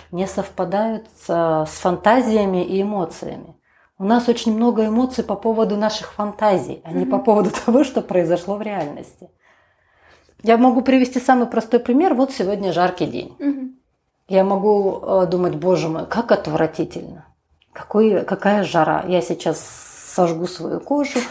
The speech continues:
Speaker 1: я вообще сейчас в маске буду идти в эту жару". То есть у меня уже столько эмоций по поводу факта. Там даже не факт, что жарко, я даже на улицу не пробовала выходить, и, допустим, я ещё не посмотрела, да,
Speaker 2: Мгм.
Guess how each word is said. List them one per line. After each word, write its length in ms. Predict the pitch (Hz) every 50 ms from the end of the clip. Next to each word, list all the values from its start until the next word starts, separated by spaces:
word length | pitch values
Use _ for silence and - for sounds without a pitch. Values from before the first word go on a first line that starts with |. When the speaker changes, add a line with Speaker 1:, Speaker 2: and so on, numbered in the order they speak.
| - - - - - - - - - - -
Speaker 1:
я 220 | 180 185 180 165
вообще 300 | 160 160 160 - 180 165
сейчас 500 | 165 - 170 - - 180 165 165 - -
в 40 | 151
маске 540 | 165 185 208 240 262 262 254 - - - 180
буду 320 | 156 165 165 170 180 190
идти 320 | 190 190 - - 233 233
в 80 | 214 175
эту 220 | 180 175 175 190 180
жару". 400 | 151 139 175 190 196 233 240 226
То 140 | 233 - 175
есть 180 | - - -
у 40 | -
меня 220 | 185 196 196 196 190
уже 160 | 175 160 165
столько 420 | 160 - - 190 208 233 233 - 233
эмоций 580 | 220 202 180 160 151 135 - - - - - - _ _ _ _ _ _ _ _ _ _ _ _ _ _ _ _ _ _ _ _ _ _
по 80 | - 170
поводу 420 | 170 - 190 190 196 185 151 165
факта. 500 | 160 - - 143 - - - - - 185 - - - - _ _ - - - - - - 190 - -
Там 140 | 208 196 185
даже 180 | 175 175 175
не 80 | 180 175
факт, 240 | 175 - 170 165 -
что 200 | - - - 185
жарко, 320 | 180 214 233 226 - 180
я 100 | 165 151
даже 240 | 147 165 156 - 165
на 100 | 160 160
улицу 320 | 170 175 170 165 - - 165
не 80 | 156
пробовала 480 | 156 - 185 175 156 160 156 160 160 160
выходить, 440 | 151 160 - - 208 208 247 247 -
и, 20 | 220
допустим, 420 | 160 160 - - 180 - - 165 165
я 120 | 165 165
ещё 180 | 156 156 - 160
не 100 | 165 160
посмотрела, 720 | - 175 - - 185 185 180 185 - 151 - - - -
да, 100 | 151 -
Speaker 2:
Мгм. 340 | 262 247 233 247 240 220